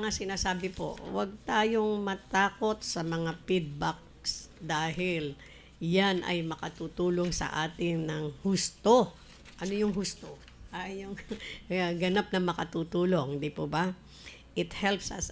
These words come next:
a lot of, uh, improvements. Pa-, mag-, makapag-improve ho tayo dahil, uh, through feedbacks ng mga taong nakikinig sa atin, naniniwala, sumusubaybay sa ating programa and everything that we do,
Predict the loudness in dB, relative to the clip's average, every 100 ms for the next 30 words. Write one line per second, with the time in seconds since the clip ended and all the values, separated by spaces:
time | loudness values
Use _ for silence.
0 | -6 -4 2 2 0 -8 -10 -6 -4 -6
1 | -6 -6 -6 -6 -6 -4 -4 -2 -2 -2
2 | -4 -6 -10 -8 -10 -12 -14 -12 -10 -10
3 | -8 -6 -4 -4 -2 -2 0 -2 0 -2
4 | -2 -2 -4 -8 -16 -18 -18 -8 -4 -2
5 | 4 4 4 2 2 2 2 2 -2 -2
6 | -4 -2 -4 -4 -4 -2 -4 -6 -6 -6
7 | -6 -4 -2 0 2 0 -2 -4 -6 -10
8 | -8 -8 -10 -14 -20 -20 -8 -4 -2 0
9 | 0 2 2 2 0 -2 -4 -8 -10 -6
10 | -6 -4 -4 -2 -2 -2 -4 -4 -2 -2
11 | -4 -8 -10 -10 -10 -10 -6 -4 -4 -4
12 | -4 -4 -4 -4 -4 -4 -4 -4 -6 -6
13 | -6 -4 -8